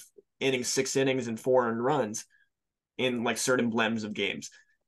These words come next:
This season, you didn't see that at all. He was still able to go to just about any pitch he needed to, and if he recognized that his velocity was a little down,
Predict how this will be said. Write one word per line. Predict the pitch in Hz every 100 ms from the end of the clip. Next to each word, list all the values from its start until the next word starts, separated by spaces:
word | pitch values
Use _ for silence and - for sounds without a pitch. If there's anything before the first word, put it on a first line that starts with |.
| _ _
This | 185 220
season, | - 233 185 175
you | 170
didn't | 196 170
see | - 170
that | 147 113
at | 113
all. | 131 160 117
He | 131
was | 131
still | 185 185
able | 147 151
to | 131
go | 131 147
to | 131
just | 123 -
about | 131 120 135
any | 139
pitch | 147 131
he | 110
needed | 113 147 151 -
to, | 120
and | 120
if | 123
he | 131
recognized | 123 135 135 151 139 131 117
that | 123
his | 117
velocity | 120 113 156 - 135
was | 120 117
a | 120
little | 113 113
down, | 107 110 139